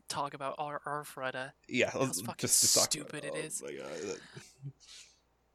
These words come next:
Speaker 1: Actually, speaking of next episode, 'cause I'm not gonna be finished with any series I have that I'm burning to talk about. Uh, what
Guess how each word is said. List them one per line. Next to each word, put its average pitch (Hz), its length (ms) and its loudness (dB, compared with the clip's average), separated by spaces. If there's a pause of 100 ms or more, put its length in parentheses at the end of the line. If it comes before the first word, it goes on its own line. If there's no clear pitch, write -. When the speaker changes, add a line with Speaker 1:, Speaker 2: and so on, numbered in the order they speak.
(720)
Speaker 1:
Actually, 143 160 -14
speaking 170 360 -4
of 139 220 -4 (500)
next 156 280 2
episode, 139 560 -4 (1300)
'cause 135 280 -8
I'm 175 140 -4
not 185 120 -2
gonna 151 120 -6
be 143 120 -6
finished - 480 -8
with 143 80 -10
any 139 280 -12 (800)
series 139 400 -4
I 135 80 -6
have 135 400 -8 (140)
that 147 140 -4
I'm 139 140 -4
burning 139 320 -2
to - 100 -18
talk 147 220 2
about. 127 300 -6 (580)
Uh, 147 540 -10 (360)
what 175 160 -14